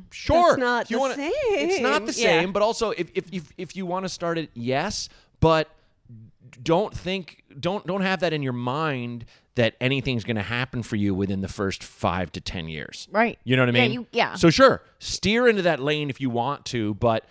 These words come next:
Speaker 3: But
Speaker 1: you gotta go to the dojo.
Speaker 3: gotta be ready. Yeah,
Speaker 1: You gotta go,
Speaker 3: crimes
Speaker 1: you
Speaker 3: of passion. You
Speaker 1: you
Speaker 3: gotta be, you know,
Speaker 1: Mm-hmm.
Speaker 3: like,
Speaker 1: Yeah,
Speaker 3: sure.
Speaker 1: for
Speaker 2: You know
Speaker 1: sure.
Speaker 2: who I've liked watching, uh, do stand-up is Michael Rappaport.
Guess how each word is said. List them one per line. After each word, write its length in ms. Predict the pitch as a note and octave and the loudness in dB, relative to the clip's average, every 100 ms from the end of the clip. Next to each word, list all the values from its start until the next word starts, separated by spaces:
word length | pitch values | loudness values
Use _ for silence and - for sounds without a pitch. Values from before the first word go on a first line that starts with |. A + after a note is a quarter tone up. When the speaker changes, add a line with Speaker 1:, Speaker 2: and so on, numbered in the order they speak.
| _ | _
Speaker 3:
But 100 | - F#3 | -4 -2
Speaker 1:
you 40 | |
gotta 380 | D3 G3 F3+ E3 | 0 0 2 0
go 160 | D3+ C#3+ | 0 0
to 60 | |
the 100 | B2+ | -2
dojo. 380 | G#2+ A#2+ A2+ A2+ | -2 0 0 -2
Speaker 3:
gotta 200 | F#3+ B3 | -2 -2
be 140 | C#4 C#4 | -2 -4
ready. 220 | C4 C4 | -2 -2
Yeah, 160 | C4+ | 0
Speaker 1:
You 40 | A#3 | 4
gotta 200 | F#3 F#3 | 4 6
go, 60 | |
Speaker 3:
crimes 300 | B3+ B3 C#4 | 6 4 4
Speaker 1:
you 80 | F#3 | 0
Speaker 3:
of 120 | - | 0
passion. 560 | - - F3 D#3+ - A2+ | 0 0 -4 -4 -6 -8
You 60 | E3 | -2
Speaker 1:
you 40 | |
Speaker 3:
gotta 160 | A3 A#3+ | 0 2
be, 320 | B3 G3+ F3+ | -2 -4 -6
you 60 | A3+ | -4
know, 140 | F3 | -2
Speaker 1:
Mm-hmm. 140 | D3 F#3+ | -2 -4
Speaker 3:
like, 280 | B2 F#3 _ | -6 -10 _
Speaker 1:
Yeah, 360 | D2+ C3+ B2+ D#2+ | -6 0 0 0
Speaker 3:
sure. 300 | E2 - - | -8 -20 -20
Speaker 1:
for 100 | - | -4
Speaker 2:
You 60 | A2+ | -2
know 60 | B4+ | 2
Speaker 1:
sure. 100 | B4+ | 4
Speaker 2:
who 80 | A#4+ | 2
I've 80 | D#4+ | 2
liked 320 | A3 A3+ - | -2 -4 0
watching, 680 | F3+ F#3 - G#3 F#3+ F#3+ F#3 | 2 2 0 -2 0 -2 -4
uh, 440 | - F#3 E3 D#3 D3+ - _ _ _ _ - E3+ | -4 -4 -2 -4 -6 -10 _ _ _ _ -20 -20
do 160 | - G#3+ | -10 -10
stand-up 440 | - A3 A#3+ E3+ | -2 -2 0 -4
is 100 | - | -6
Michael 320 | F3+ F3 F#3 F#3 | 0 0 2 0
Rappaport. 560 | D#3+ F3+ F3+ - - | 0 0 -4 -8 -12